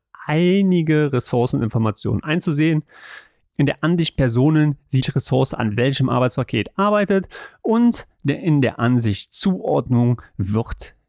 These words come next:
dann entsprechend angezeigt, welche Ressource an welchem Arbeitspaket mit wie vielen Stunden arbeitet. Ja, und du kannst natürlich dann auch hier eine heterogene Stundenverteilung,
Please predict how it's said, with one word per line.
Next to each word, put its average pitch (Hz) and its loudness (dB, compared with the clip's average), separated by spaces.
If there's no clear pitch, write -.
dann 107 0
entsprechend - -4
angezeigt, 107 -4
welche 120 -4
Ressource 120 -2
an - -10
welchem 147 -8
Arbeitspaket - -4
mit 202 -4
wie 127 0
vielen 165 -2
Stunden 135 -2
arbeitet. 117 0
Ja, 110 -2
und 113 -2
du 107 -4
kannst 139 -4
natürlich 131 -4
dann 117 0
auch 120 -4
hier 120 0
eine 120 2
heterogene 113 0
Stundenverteilung, 117 0